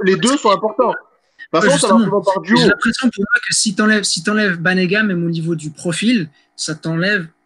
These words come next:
Speaker 2: ça, ça te change toute la manière de jouer de l'équipe. Tandis que si t'enlèves Sarabia au niveau du profil, tu peux retrouver des relayeurs purs même et qui auront pas la même activité, mais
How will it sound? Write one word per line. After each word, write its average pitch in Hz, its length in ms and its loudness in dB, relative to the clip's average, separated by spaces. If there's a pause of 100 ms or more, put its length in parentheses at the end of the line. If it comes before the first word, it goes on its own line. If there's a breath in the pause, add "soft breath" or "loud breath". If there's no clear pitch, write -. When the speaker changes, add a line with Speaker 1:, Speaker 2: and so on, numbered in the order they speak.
Speaker 2:
ça, 175 200 -4
ça 165 160 -4
te - 60 -8
change 208 280 -4
toute 254 200 4
la 214 60 0
manière 185 260 -2
de 175 100 -4
jouer 175 140 -4
de 180 60 -4
l'équipe. 190 280 -6
Tandis 160 220 -4
que 160 100 -8
si 160 160 -6
t'enlèves 175 260 -4
Sarabia 175 460 -2
au 165 40 -2
niveau 156 200 -2
du 151 120 -8
profil, 180 340 -4
tu 170 140 -8
peux 190 120 -4
retrouver 190 520 -4 (260 loud breath)
des 160 100 -2
relayeurs 151 460 0
purs 208 240 -4
même 185 220 -2
et 160 80 -4
qui 160 100 -8
auront 143 140 -6
pas 170 120 -6
la 165 100 -2
même 160 160 -2
activité, 165 520 -4
mais 160 160 -4